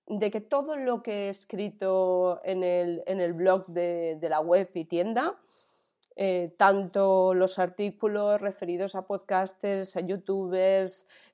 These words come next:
eh, a cosas interesantes que he ido encontrando en la web, eh, sobre todo también aprendizaje del japonés, eh, todo aquel material que te he ido facilitando, mi propia experiencia estudiando japonés para probar el noken,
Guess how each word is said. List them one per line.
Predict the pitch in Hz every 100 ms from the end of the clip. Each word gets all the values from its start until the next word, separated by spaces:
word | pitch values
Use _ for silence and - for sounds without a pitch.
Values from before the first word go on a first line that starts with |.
| -
eh, | 196 185 185 180 180
a | 175
cosas | 180 196 220 226
interesantes | 208 196 190 190 190 202 196
que | -
he | 190
ido | 196
encontrando | 190 190 185 185
en | 202
la | 208
web, | 185 180 190 190 190
eh, | 202 190 185 180 175 175 175 - - _
sobre | - - 214 202 190
todo | 196 220 196 208
también | 208 190 196 208 214 208 202
aprendizaje | 196 196 190 185 185 -
del | 196 190
japonés, | 196 185 208 196 190 190 190 -
eh, | 190 175 175
todo | 190 185
aquel | 185 185
material | 180 180 175 180 170
que | 180
te | 175
he |
ido | 175
facilitando, | 175 170 180 190 196 190 190 190 214 202 196 - _ _ _
mi | 247 208
propia | 226 220 226 208
experiencia | 196 196 - 180 185 196 196 - 208 190 190 185 180
estudiando | 185 202 185 185
japonés | 180 180 196 202 208 190 196 190 -
para | 185 180 175
probar | 175 170 170
el | 180 190
noken, | 185 185 202 185 190 202